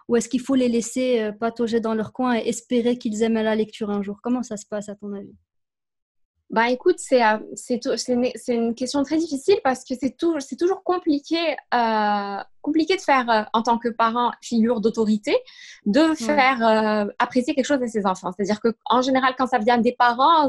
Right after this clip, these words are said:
Speaker 2: c'est, euh, un peu perçu comme une obligation. Donc, faut faire attention à ça, ne pas les obliger, ne pas les forcer. Mais rien ne nous empêche. Déjà, il y a le fait qu'ils nous voient faire.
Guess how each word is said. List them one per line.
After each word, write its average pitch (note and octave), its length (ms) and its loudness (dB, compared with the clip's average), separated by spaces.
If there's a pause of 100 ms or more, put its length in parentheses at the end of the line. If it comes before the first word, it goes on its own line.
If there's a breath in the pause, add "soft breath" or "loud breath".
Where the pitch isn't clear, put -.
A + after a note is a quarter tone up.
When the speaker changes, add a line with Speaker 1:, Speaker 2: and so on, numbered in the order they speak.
Speaker 2:
c'est, B3+ 320 -2
euh, G#3+ 60 0 (380 soft breath)
un A3+ 100 0
peu C#4 140 2
perçu C4 360 -2
comme B3+ 200 2
une A#3 120 4
obligation. G#3 760 -2
Donc, A3+ 180 -2
faut A#3 100 -16
faire B3 140 0
attention C4+ 420 0
à G3 120 -4
ça, C#4+ 240 -2
ne B3+ 80 2
pas C#4 160 0
les C4+ 160 -2
obliger, A3 340 -2
ne F4 80 -2
pas C4 140 0
les A3 100 -4
forcer. C4+ 400 -8 (480 loud breath)
Mais A3 220 2 (180)
rien C#4 220 2
ne E4+ 120 2
nous C4+ 160 2
empêche. A#3+ 360 2
Déjà, D#4+ 400 2
il A#3+ 80 -2
y - 20 2
a B3+ 80 4
le C4 140 0
fait D#4+ 200 -6
qu'ils A#3+ 420 -4
nous A#3+ 200 0
voient B3 280 2
faire. B3 340 -6